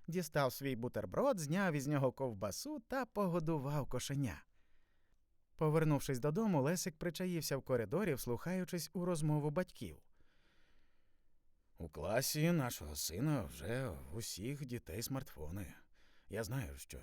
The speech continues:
він теж хоче. Може, купимо йому?» сказав тато.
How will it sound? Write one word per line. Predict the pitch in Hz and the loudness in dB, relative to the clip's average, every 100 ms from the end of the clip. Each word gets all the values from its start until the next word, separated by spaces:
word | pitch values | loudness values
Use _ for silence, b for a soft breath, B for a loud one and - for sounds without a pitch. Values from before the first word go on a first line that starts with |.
| 67 | -12
він | 82 78 | -10 -4
теж | 156 151 | -2 -2
хоче. | - - - - - - b b b b | -6 -14 -14 -16 -18 -20 b b b b
Може, | 71 76 69 71 69 | -10 -8 -8 -10 -12
купимо | - 220 190 107 | -6 -4 -2 -2
йому?» | - - - - _ _ _ - _ | -6 -12 -18 -20 _ _ _ -20 _
сказав | - 190 143 107 | 0 2 2 0
тато. | 95 117 - | 0 -4 -6